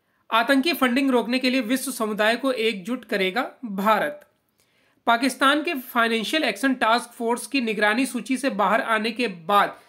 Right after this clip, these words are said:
सीमा पार से आतंकी फंडिंग बढ़ने की आशंका को देखते हुए भारत इसके खिलाफ वैश्विक सहयोग बढ़ाने की दिशा में जुटा है।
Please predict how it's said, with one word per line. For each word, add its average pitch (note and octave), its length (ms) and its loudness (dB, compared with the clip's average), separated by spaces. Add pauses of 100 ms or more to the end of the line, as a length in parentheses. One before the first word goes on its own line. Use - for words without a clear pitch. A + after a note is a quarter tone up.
(200)
सीमा B3+ 360 4
पार A#3+ 260 2
से C4+ 160 0
आतंकी A3 580 -2
फंडिंग A3 440 -2
बढ़ने G3+ 340 0
की B3 120 -4
आशंका G#3 560 -2
को C4 160 -2
देखते G3 440 -2
हुए A#3 280 0
भारत G3+ 480 -2
इसके C4 300 -8
खिलाफ G3+ 480 -2 (320)
वैश्विक G#3+ 440 0
सहयोग G#3 380 0
बढ़ाने G3 320 0
की A#3+ 120 -6
दिशा G3 300 -6
में A3 180 -6
जुटा A#3 260 0
है। E3 300 -10